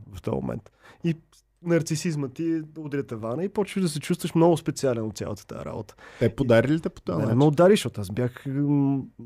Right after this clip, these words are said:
Speaker 1: млад и тъп, нали. Като станеш популярен на осемнайсет-деветнайсет години, изведнъж някакви хо-, хора, които преди това въобще не са ти обръщали внимание в училище, започват да, да, "Ало, здрасти, какво става?", нали, това, това.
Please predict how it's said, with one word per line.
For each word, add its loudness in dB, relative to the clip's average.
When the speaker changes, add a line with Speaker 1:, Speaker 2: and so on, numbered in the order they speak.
Speaker 1:
млад -2
и -20
тъп, 4
нали. -6
Като -14
станеш -2
популярен 2
на 2
осемнайсет-деветнайсет 0
години, 2
изведнъж 2
някакви -4
хо-, -14
хора, -6
които -6
преди 2
това -2
въобще -4
не 0
са -8
ти -2
обръщали -6
внимание -6
в -14
училище, -4
започват -10
да, -14
да, -16
"Ало, -6
здрасти, -10
какво -12
става?", -10
нали, -8
това, -12
това. -12